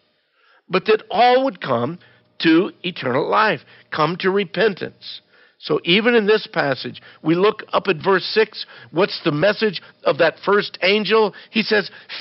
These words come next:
"Fear God. Give glory to God." Because if you don't,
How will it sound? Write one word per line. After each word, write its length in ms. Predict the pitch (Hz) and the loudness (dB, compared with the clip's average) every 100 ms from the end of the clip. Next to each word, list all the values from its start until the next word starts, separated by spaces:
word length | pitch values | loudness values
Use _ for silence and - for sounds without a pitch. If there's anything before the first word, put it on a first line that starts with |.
| 233 | 2
"Fear 300 | 254 269 247 | 4 4 4
God. 600 | 254 247 220 180 117 - _ _ _ - | 2 4 4 2 -2 -18 _ _ _ -8
Give 260 | 165 269 202 | 0 0 0
glory 480 | 226 226 240 277 262 | 2 4 6 4 4
to 100 | 226 | 0
God." 720 | 185 247 247 254 226 147 113 _ _ _ _ _ _ _ _ | -2 -2 0 0 -2 -4 -10 _ _ _ _ _ _ _ _
Because 280 | _ 170 160 | _ -12 -10
if 120 | 160 | -10
you 80 | 131 | -10
don't, 600 | 120 170 208 190 110 - | -6 -4 -2 -2 -4 -16